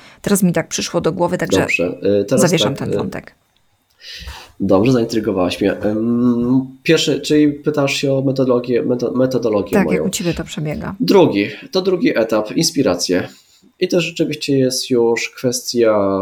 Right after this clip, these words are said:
Speaker 2: zebranych, nie wiem, e, projektów, e, nawet z danej branży, danej kategorii, e, w którą, którą robię. Na przykład branża zoo, mam kolejne zlecenie branży zro-, zoo. Wiadomo, że mogę sobie wrócić do tych dotychczasowych projektów, dotychczasowych notatek, które,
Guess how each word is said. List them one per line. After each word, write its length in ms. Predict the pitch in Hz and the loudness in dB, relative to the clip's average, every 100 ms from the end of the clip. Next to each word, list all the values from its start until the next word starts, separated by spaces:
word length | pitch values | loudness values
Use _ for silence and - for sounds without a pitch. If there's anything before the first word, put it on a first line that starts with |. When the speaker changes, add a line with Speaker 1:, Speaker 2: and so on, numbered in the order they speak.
| 98 95 92 92 95 | -2 -2 -2 -2 -2
Speaker 2:
zebranych, 1000 | 104 123 117 117 107 101 95 92 - | 0 0 0 0 0 2 0 0 -4
nie 160 | 101 95 | -2 -2
wiem, 280 | 87 87 85 | -2 -6 -6
e, 260 | 87 90 80 80 - - - - - - | -6 -4 0 0 -2 -6 -8 -10 -8 -2
projektów, 540 | 135 143 - 135 - | 0 0 -2 -6 -4
e, 20 | 123 120 | -4 -2
nawet 320 | 127 123 123 | 0 0 -2
z 300 | - - - | -2 -6 -6
danej 320 | - 120 120 117 | -2 0 0 0
branży, 440 | 117 117 113 - | -2 -2 -2 -4
danej 240 | 117 113 | -2 -2
kategorii, 600 | 113 107 110 107 107 104 98 | -4 -8 -10 -8 -6 -8 -10
e, 240 | 98 101 95 | -6 -6 -6
w 80 | |
którą, 280 | _ 110 104 | _ -8 -6
którą 420 | - - 107 104 | -8 -6 -2 -2
robię. 340 | 101 101 104 104 - - - | -4 -6 -6 -10 -10 -20 -12
Na 80 | - | -8
przykład 180 | 113 113 | -4 -2
branża 360 | 113 113 110 104 | 2 2 2 0
zoo, 260 | 101 95 | 0 0
mam 180 | 101 107 | 0 -4
kolejne 280 | - 101 101 | -2 0 0
zlecenie 360 | 101 92 101 | -4 -6 -6
branży 340 | 98 101 98 104 | -2 -2 -2 -4
zro-, 380 | 120 120 117 113 | -2 0 0 -2
zoo. 120 | 117 | -2
Wiadomo, 360 | 117 113 104 | -2 -2 -2
że 160 | 104 104 - - _ - | -2 -4 -8 -20 _ 2
mogę 240 | 127 127 | 2 2
sobie 260 | - 120 117 | -2 -2 -2
wrócić 360 | 117 113 110 | -2 -4 -4
do 120 | 113 | -4
tych 260 | 110 107 - | -4 -8 -6
dotychczasowych 640 | 113 - - - 107 110 | -6 -6 -8 -10 -8 -10
projektów, 380 | - 110 123 123 | -2 0 0 0
dotychczasowych 680 | 117 - - - 110 107 - | -4 -6 -14 -12 -10 -12 -10
notatek, 460 | 107 104 98 - - | -6 -4 -6 -10 -14
które, 300 | - 101 | -6 -2